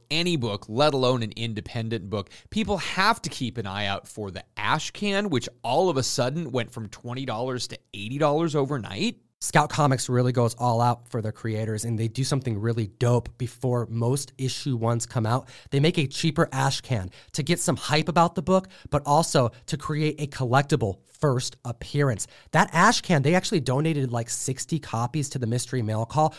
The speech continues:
Speaker 2: back when it came out. And because we have a, like, a threshold of quality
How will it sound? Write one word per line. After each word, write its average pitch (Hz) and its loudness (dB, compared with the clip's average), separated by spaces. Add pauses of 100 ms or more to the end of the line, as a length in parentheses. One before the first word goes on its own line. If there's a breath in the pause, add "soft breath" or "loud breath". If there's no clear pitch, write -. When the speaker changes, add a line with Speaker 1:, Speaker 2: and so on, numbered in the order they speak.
(140 loud breath)
Speaker 2:
back 156 4
when 202 8
it 170 4
came 147 2
out. 143 4 (400 loud breath)
And 170 4 (180)
because 180 4
we 196 4
have 180 6
a, 160 4 (200 loud breath)
like, 131 -4
a 139 2
threshold 147 4
of 127 0
quality 143 2